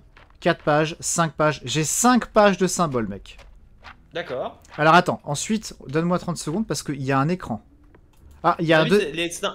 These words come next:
Speaker 2: les symboles correspondent à un code.
Speaker 1: D'accord. Ah ouais, d'accord, on n'est pas sorti de l'auberge. Donc en fait, j'ai cinq codes dans un livre et j'ai, et j'ai quatre codes dans l'autre livre.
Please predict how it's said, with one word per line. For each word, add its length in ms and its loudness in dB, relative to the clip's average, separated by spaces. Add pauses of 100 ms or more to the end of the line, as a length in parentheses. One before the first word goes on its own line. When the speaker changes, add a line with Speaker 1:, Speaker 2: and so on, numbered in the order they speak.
(140)
Speaker 2:
les 100 -10
symboles 380 -4
correspondent 440 -6
à 100 -2
un 80 -6
code. 300 -10 (720)
Speaker 1:
D'accord. 380 -6 (300)
Ah 160 2
ouais, 100 6
d'accord, 280 2
on 60 -4
n'est 100 -2
pas 100 -4
sorti 240 -10
de 60 -6
l'auberge. 420 -2
Donc 200 -6
en 60 -4
fait, 140 -2
j'ai 140 -4
cinq 320 -2
codes 220 -4
dans 240 -2
un 60 -2
livre 380 -6 (640)
et 80 -4
j'ai, 300 -4
et 80 -2
j'ai 140 -6
quatre 400 -4
codes 240 -2
dans 160 -4
l'autre 280 -2
livre. 220 -8